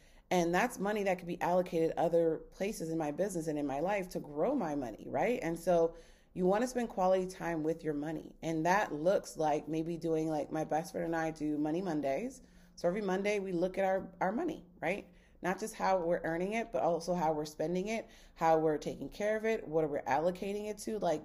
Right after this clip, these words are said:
this is important. You need to get into the flow of spending quality time with your money. If you wanna make more money, you wanna get paid well, you need to spend more quality time with your money. And your, your goal here is to plug these money holes in your life and business in order for you to make more,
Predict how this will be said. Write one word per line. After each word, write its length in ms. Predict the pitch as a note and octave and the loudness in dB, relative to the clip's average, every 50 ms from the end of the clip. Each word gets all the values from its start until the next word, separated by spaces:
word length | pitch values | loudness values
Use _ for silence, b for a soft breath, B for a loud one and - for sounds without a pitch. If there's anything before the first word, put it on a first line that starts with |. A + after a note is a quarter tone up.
| - - - | -10 -6 -2
this 240 | - F3 G#3 - - | 0 0 0 -2 -4
is 180 | - G3+ G3+ | -8 -6 -6
important. 460 | G#3 G3 F3+ F3+ - F3+ D#3+ D#3 D3+ D3 | -6 -8 -6 -2 -2 0 0 0 0 -2
You 100 | D3 D3+ | -2 -2
need 160 | D#3 D#3+ E3+ | -2 -4 -4
to 60 | F3+ | -6
get 280 | F3+ - E3 F3 - - | -4 0 0 0 0 0
into 200 | E3 F3 - D#3+ | -4 -8 -8 -8
the 80 | E3+ | -8
flow 340 | E3 - D#3 D#3 D3+ D3 D3 | -8 -4 -2 0 0 0 0
of 140 | - D3 D3+ | -2 -4 -6
spending 340 | - - - C#3+ D3 D3 C#3+ | -6 -8 -8 -6 -4 -4 -6
quality 360 | - - C3+ C#3+ C#3+ C#3+ C#3+ | -4 -4 -2 -2 -2 -2 -4
time 320 | C#3 - - C3+ C3 C3 C3 B B B B B B B B | -8 -10 -8 -8 -8 -8 -10 B B B B B B B B
with 260 | - D#3 D#3 D#3 D#3 - | 0 0 0 0 -2 -8
your 240 | - C#3+ D3+ C#3+ C3+ | -6 -2 0 0 0
money. 240 | C#3+ C3 B2+ B2+ B2 | 0 -2 -6 -6 -8
If 120 | C3 - | -10 -8
you 60 | - D3 | -8 -6
wanna 220 | D3+ C#3+ D3+ D3 | -4 -2 -2 -2
make 260 | D3 C#3+ D#3 F3+ F3+ | -2 0 -2 -2 -2
more 200 | - G#3+ G#3+ G#3 | -2 -2 -2 -2
money, 220 | G#3 G#3+ G#3+ G#3+ G#3 | -2 -4 -4 -4 -4
you 60 | F3 | -4
wanna 160 | D#3+ D3 C#3+ | -4 -4 -4
get 220 | C3+ D3 D3 - | -4 -6 -8 -8
paid 200 | - - F#3 G3 F#3 | -6 -8 -8 -4 -2
well, 420 | E3 E3 D#3+ D#3 D3+ D3+ D3+ B B B B B B B B | 0 2 2 2 2 0 -4 B B B B B B B B
you 140 | C#3+ D#3 D#3 | -6 -4 -2
need 120 | D#3+ D#3+ | -2 -2
to 60 | D#3+ | -2
spend 300 | E3 E3+ - D3+ C#3+ C#3+ | -4 -6 -6 -6 -4 -4
more 100 | D3 C#3+ | -4 -4
quality 380 | C#3 - - - C3+ C3 C3 C3+ | -4 -4 -2 -2 -2 0 -2 -4
time 240 | C3 - - B2 C3 | -6 -10 -8 -8 -8
with 120 | C3 - | -8 -8
your 100 | - B2+ | -10 -8
money. 280 | A#2+ F#2+ F#2 F#2+ - - - - - - - - | -8 -8 -8 -10 -14 -16 -18 -20 -20 -12 -6 -2
And 120 | E3 E3+ E3+ | -2 0 2
your, 220 | F3 E3+ D#3+ - - | 2 2 2 0 -2
your 120 | - E3+ F3 | -4 -4 -2
goal 280 | F3+ - F#3+ G#3+ A#3+ | 0 2 4 6 6
here 220 | B3 A#3+ G#3 G3+ F#3+ | 4 4 2 0 0
is 160 | - E3+ F3 | 0 -2 -2
to 100 | F3 E3 | -4 -6
plug 440 | D#3+ - - - F#3 F#3 G3 F#3+ E3+ | -10 -8 -4 -2 0 0 0 -2 -4
these 340 | E3 E3 E3 E3 D#3+ D#3 - B B B B B B B | -4 -2 -2 -2 -4 -6 -8 B B B B B B B
money 280 | D#3 E3+ F#3+ A3+ A#3+ A3+ | -2 -2 0 0 0 -2
holes 440 | G3 F#3 D#3+ D#3 D3+ D3+ D#3 D3+ - | -2 0 0 0 2 0 0 -2 -4
in 220 | - - E3 E3+ E3 | -6 -4 -2 -2 0
your 120 | E3 D#3+ | 0 0
life 260 | D#3 D3+ C#3+ D#3+ - | 2 2 0 0 -2
and 120 | D#3+ D#3 D3+ | -4 -6 -4
business 400 | C#3+ C#3 D3 D#3 D#3+ A3 A#3 - | -4 -4 -4 -4 -4 -4 -4 -4
in 160 | - E3 D#3+ | -4 -4 -4
order 220 | - - D3+ D3+ D3 | -2 -2 -2 -2 -4
for 160 | D3 - D3+ | -4 -6 -6
you 80 | C#3 | -6
to 60 | C3+ C3+ | -4 -6
make 220 | C3+ C3 - - | -6 -8 -8 -10
more, 280 | A#2+ A#2+ A2 C#2+ - | -10 -10 -10 -12 -12